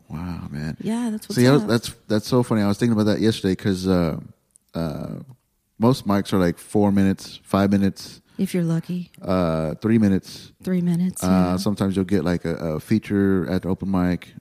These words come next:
Speaker 1: Um,
Speaker 2: Sure.
Speaker 1: or not a feature, what is it called? Showcase of a, at an open mic. So you get, like, eight minutes, something like that.
Speaker 2: Yeah.
Speaker 1: Um, but then, uh, like, the last few shows that I've been a part of, like, I've been doing fifteen to twenty minutes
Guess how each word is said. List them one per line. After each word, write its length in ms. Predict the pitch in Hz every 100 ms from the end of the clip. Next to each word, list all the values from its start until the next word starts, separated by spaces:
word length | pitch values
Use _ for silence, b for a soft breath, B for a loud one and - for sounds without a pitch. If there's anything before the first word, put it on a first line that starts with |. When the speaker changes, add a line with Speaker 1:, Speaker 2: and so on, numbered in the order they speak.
| _
Speaker 1:
Um, 640 | 90 90 85 82 85 92 -
Speaker 2:
Sure. 220 | - 208 226 -
Speaker 1:
or 60 | 110
not 200 | 127 110
a 40 |
feature, 240 | - 90 87
what 120 | 123
is 80 | 117
it 80 | -
called? 160 | 78
Showcase 540 | - 123 117 82 71 -
of 180 | - 92
a, 40 | 87
at 180 | 95 95
an 60 | 92
open 200 | 92 92
mic. 220 | 87 76 _ B B B
So 120 | 92
you 100 | 98
get, 100 | 98
like, 140 | 80 -
eight 160 | 113
minutes, 440 | 95 110 - - - _
something 280 | 123 113 113
like 200 | 117 -
that. 40 | - -
Speaker 2:
Yeah. 380 | 190 185 160 104 - 101
Speaker 1:
Um, 640 | 98 98 90 85 85 71 -
but 160 | 107
then, 240 | 113 104 95
uh, 220 | 76 104 -
like, 180 | 104 101
the 80 | 98
last 360 | 98 120 139 -
few 160 | 147
shows 380 | 139 123 131 139
that 100 | 110
I've 120 | 95
been 180 | 101 101
a 60 | 92
part 320 | - 131 127
of, 220 | 98 95
like, 140 | 95 92
I've 140 | 98
been 120 | 104
doing 280 | 98 101 98
fifteen 380 | 95 104 - 101
to 80 | 95
twenty 280 | - 98 95
minutes 480 | 98 90 - -